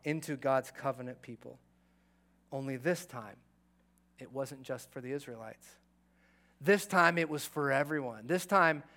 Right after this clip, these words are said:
it was for the whole world. Ephesians two says, "But now in Christ Jesus, you who once were far away have been brought near by the blood of Christ."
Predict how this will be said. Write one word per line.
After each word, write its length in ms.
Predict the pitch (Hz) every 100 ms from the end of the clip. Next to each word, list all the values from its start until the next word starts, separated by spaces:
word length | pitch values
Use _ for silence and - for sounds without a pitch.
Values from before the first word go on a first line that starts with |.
| - -
it 80 | 156
was 140 | 143
for 180 | - 143
the 120 | 123
whole 240 | 135 147
world. 440 | 123 135 160 107 - _ _ _ _ _ _ _
Ephesians 440 | 127 160 135 139 -
two 180 | 160
says, 300 | 151 151 139
"But 180 | - 143
now 280 | 147 160 175
in 100 | 165
Christ 420 | - 170 170 160
Jesus, 460 | 151 160 147 131 143
you 420 | 180 185 151 113 - - - _
who 140 | 156
once 440 | 147 156 190 208 -
were 140 | 185
far 300 | - 170 160
away 280 | 147 143 127
have 140 | 123
been 160 | 131 123
brought 260 | 127 127
near 320 | 123 120 110 - _ _ -
by 100 | 120
the 120 | 117
blood 200 | 113 113
of 120 | 113
Christ." 500 | - 107 127 120 -